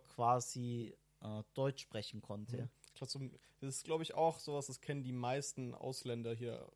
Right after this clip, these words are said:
Speaker 2: tatsächlich. So der erste Job, den man hatte, war so <laughs> der Übersetzer und musste dann Briefe lesen. Und ich kann mich selber noch dran erinnern, in der Grundschule die ganze Zeit irgendwelche Briefe vom Amt verstehen zu müssen und die versuchen zu übersetzen.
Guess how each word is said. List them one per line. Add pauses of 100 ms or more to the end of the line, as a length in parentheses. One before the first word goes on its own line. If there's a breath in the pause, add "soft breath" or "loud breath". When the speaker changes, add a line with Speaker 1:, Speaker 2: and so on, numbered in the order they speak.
(120)
Speaker 2:
tatsächlich. (300 loud breath)
So
der
erste
Job,
den
man
hatte,
war
so
<laughs>
der
Übersetzer (480 loud breath)
und
musste
dann
Briefe
lesen.
Und
ich
kann
mich
selber
noch
dran
erinnern,
in
der
Grundschule
die
ganze
Zeit
irgendwelche
Briefe
vom
Amt
verstehen
zu
müssen (360 loud breath)
und
die
versuchen
zu
übersetzen.